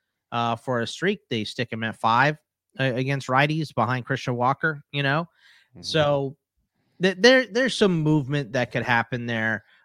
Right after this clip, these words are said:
Speaker 1: uh, for Jock up and down the lineup. But, uh, you know, basically this is our replacement for Evan Longoria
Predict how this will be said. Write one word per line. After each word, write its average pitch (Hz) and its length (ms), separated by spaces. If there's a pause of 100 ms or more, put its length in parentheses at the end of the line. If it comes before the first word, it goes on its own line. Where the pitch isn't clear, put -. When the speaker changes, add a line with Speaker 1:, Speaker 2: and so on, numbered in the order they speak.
Speaker 1:
uh, 110 160
for 117 160
Jock 117 340
up 113 160
and 117 100
down 117 160
the 110 80
lineup. 107 440
But, 151 180
uh, 165 60
you 214 160
know, 139 240 (680)
basically 170 560
this 143 220
is 131 120
our 123 140
replacement 113 520
for 101 140
Evan 92 220
Longoria 78 640